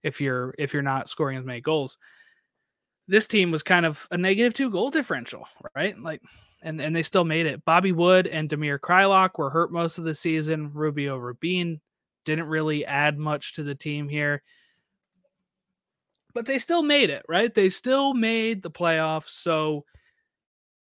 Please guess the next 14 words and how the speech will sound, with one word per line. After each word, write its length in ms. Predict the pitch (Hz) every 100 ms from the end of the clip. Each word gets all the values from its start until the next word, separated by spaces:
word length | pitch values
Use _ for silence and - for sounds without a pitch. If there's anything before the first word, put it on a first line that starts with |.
| _ _ _ _ _
I 140 | - 170
think 280 | - 254
we 120 | 233 208
would 160 | 214
have 120 | 190
said 300 | - 196 190
that's 220 | 165 165 156
a 80 | -
successful 720 | - - - 190 202 - 208
season 400 | - 208 190 190
for 160 | 214
R 220 | - 190 190
S 200 | 185 208
L 380 | 190 185 180